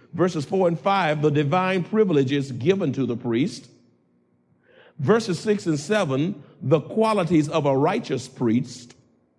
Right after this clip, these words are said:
And verses eight and nine, the rebellion of the priest. I'll repeat it to make sure you got it, and let's say it together, if you will.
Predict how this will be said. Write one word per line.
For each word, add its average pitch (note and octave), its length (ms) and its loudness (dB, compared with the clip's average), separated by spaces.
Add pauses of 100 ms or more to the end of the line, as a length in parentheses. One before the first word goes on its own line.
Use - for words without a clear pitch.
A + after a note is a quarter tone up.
(380)
And D3+ 160 0
verses E3 300 0 (100)
eight F#3+ 320 0
and D3+ 220 0
nine, D3 640 -2 (160)
the D3+ 180 2
rebellion C#3 960 0 (240)
of B2 540 0
the B2 160 0
priest. - 480 0 (400)
I'll D#3+ 220 0
repeat D#3 440 0
it A3+ 120 -4
to D3 80 -4
make C#3+ 180 0
sure C#3+ 120 -4
you B2+ 120 0
got E3 280 0
it, F#3+ 160 -6
and C#3+ 100 0
let's G3 180 -2
say D#3+ 260 0
it D3 140 0
together, A2+ 500 -2 (140)
if A#2+ 140 -8
you A#2 100 0
will. D3 320 2